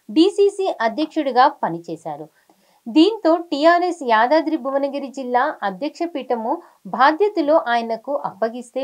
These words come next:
బాగుంటుందనే అభిప్రాయము కొద్దిగా వ్యక్తమవుతోంది. కానీ ఆయన సన్నిహితులు జిల్లా అధ్యక్ష బాధ్యతలు కన్నా ఎమ్మెల్యే ప-, పదవిపై ఆసక్తి చూపుతున్నారని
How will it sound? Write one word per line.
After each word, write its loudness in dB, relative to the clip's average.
బాగుంటుందనే -4
అభిప్రాయము -2
కొద్దిగా -6
వ్యక్తమవుతోంది. -8
కానీ -2
ఆయన -6
సన్నిహితులు -8
జిల్లా 4
అధ్యక్ష -4
బాధ్యతలు -2
కన్నా 0
ఎమ్మెల్యే 2
ప-, 6
పదవిపై 4
ఆసక్తి -6
చూపుతున్నారని -4